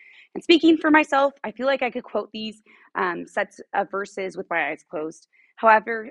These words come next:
after spending time in the Word and reflecting in my quiet time, I realized that there are a lot of things that I have missed when I have previously read this scripture. I hope that tonight,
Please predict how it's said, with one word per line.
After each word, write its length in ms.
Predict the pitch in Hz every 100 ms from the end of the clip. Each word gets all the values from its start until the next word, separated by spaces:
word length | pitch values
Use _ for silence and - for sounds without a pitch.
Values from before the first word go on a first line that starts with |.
| -
after 220 | 202 208
spending 300 | 202 208 208
time 400 | 196 190 190 190
in 140 | 180 170
the 80 |
Word 380 | 160 247 269 269
and 120 | 196
reflecting 520 | 196 165 196 196 - 180
in 80 |
my 120 | 170 160
quiet 360 | - 196 190
time, 340 | - 180 175 180
I 80 | 185
realized 480 | 226 311 381 381 349 -
that 100 | -
there 220 | 233 302
are 100 | 349
a 80 | 233
lot 240 | 165 180
of 80 | 233
things 380 | - 269 294 294 _ _ _ -
that 100 | 208
I 120 | 208
have 160 | 185
missed 500 | 165 147 160 349 -
when 180 | - 190
I 120 | 180
have 140 | 190 175
previously 480 | - 175 170 - 170
read 220 | 151 151
this 140 | 151
scripture. 520 | - 175 - - 135 - _ _ _ _ - - _ _ _
I 120 | 254
hope 140 | 247 247
that 140 | 254
tonight, 440 | 240 214 202 262